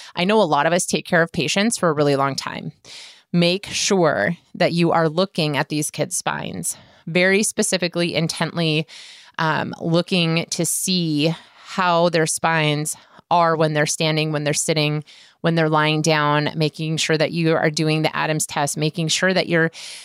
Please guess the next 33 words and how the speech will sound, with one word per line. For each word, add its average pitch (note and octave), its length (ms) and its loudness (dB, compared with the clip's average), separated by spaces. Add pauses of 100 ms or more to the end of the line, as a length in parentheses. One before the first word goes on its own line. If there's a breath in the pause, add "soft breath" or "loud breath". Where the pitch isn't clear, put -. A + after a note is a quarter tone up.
(200 loud breath)
putting A#3+ 260 0
them C4 120 2
in A#3+ 120 2
a A3 40 2
gown D#3+ 600 2 (180)
or E3+ 200 4
at E3+ 120 2
least G#3+ 260 0
looking G3+ 320 0
at F3 140 0
their E3+ 140 2
low D#3 160 4
back D#3+ 260 0
and D#3+ 160 -2
their D3+ 80 2
hips D#3 260 0
and D#3+ 120 -2
their C#3 100 2
pelvis D#3+ 400 -2
so D#3+ 80 -10
that - 140 -2
you E3 80 0
don't E3+ 160 0
miss D#3+ 340 2
a D3+ 60 2
lumbar D3 400 0
curve, - 320 -4 (160)
because D#3 240 0
those F3+ 160 0
are F#3 140 2
easier D#3+ 600 2 (200)
to - 120 -4
miss D#3 480 -2